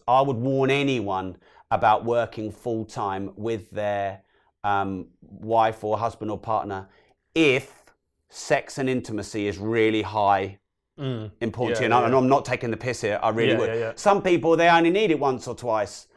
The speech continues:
Speaker 1: a week or a month, so it doesn't really affect them. Some people, they have a quite friendship-based relationship.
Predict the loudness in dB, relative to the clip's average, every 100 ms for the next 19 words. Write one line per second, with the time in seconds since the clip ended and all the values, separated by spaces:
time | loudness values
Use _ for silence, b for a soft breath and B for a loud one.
0 | _ -2 2 2 0 -2 0 0 0 -4
1 | -2 -4 -2 -2 -2 0 2 2 4 2
2 | 2 -2 -4 -2 -2 -2 0 2 2 0
3 | -2 -4 0 4 6 4 0 b b b
4 | -6 4 6 6 2 2 2 2 4 2
5 | 2 -2 0 0 -4 -10 -10 -8 -8 -12